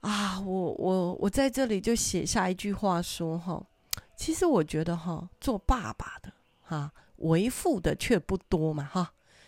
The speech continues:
刚才保罗说的这句话，他说：“我求你们啦，求你们来效法我啦，哈！因为我是在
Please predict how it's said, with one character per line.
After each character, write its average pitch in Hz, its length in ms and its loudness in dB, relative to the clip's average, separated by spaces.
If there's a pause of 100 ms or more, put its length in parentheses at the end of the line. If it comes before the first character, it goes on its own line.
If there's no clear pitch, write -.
(140)
刚 214 200 4
才 156 280 2 (380)
保 156 180 4
罗 147 200 2
说 202 260 4
的 165 60 4
这 170 180 2
句 165 180 -2
话， 160 360 -4 (300)
他 233 120 -2
说 269 140 4
：“我 254 80 6
求 196 540 6
你 277 180 6
们 135 280 -2
啦， 180 280 -6 (460)
求 - 360 4
你 302 120 4
们 254 140 2
来 240 140 6
效 254 280 4
法 190 320 2
我 202 260 0
啦， - 260 -6 (420)
哈！ 180 280 0 (300)
因 262 100 0
为 294 60 6
我 208 280 4
是 269 240 0
在 240 240 4